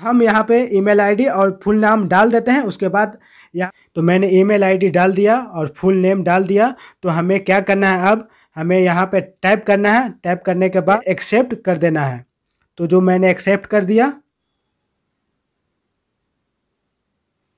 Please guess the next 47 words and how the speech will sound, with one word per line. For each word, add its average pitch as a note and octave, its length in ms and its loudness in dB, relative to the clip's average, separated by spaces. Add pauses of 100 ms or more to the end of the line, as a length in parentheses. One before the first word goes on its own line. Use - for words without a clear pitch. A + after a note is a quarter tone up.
(1200)
तो E3+ 80 -2
गाइस G3 220 2
यहाँ F#3+ 180 4
पे G3 120 0
देखिए, G3 320 0
जो F#3+ 140 -2
कि F#3+ 100 -2
मैंने F#3+ 240 0
एक्सेप्ट F#3+ 300 -2
करने F#3+ 220 0
के F3+ 60 -2
बाद F#3+ 200 0
ये F3+ 60 0
मेरा F3+ 260 0
ऑप्शन F3 280 -2
खुलकर F3+ 360 -2
आ F3+ 80 2
गया, F#3 160 2
देखिए F3+ 280 -2
यहाँ F3 180 0
पे। A3 160 -4 (720)
तो D3 80 -12
जैसे F3 260 2
कि G#3 80 0
आप G#3 140 2
यहाँ G3 180 2
पे G3 120 0
देख G3 260 0
पा F#3 100 0
रहे F#3+ 80 2
हैं F#3+ 100 0
कि F#3+ 80 -2
जो F3 160 0
कि F#3 100 -4
मेरा F3+ 240 2
तीनों G#3+ 400 0
ऑप्शन G3+ 440 -2
आ F3+ 140 0
चुका F3 280 -2
है। C#3 200 -6
यहाँ D#3 180 -2
पे F3 140 -2
दो F3 160 2
ऑप्शन F#3 400 0
आ F3+ 100 2
रहे F#3 180 4
थे, G#3+ 220 -2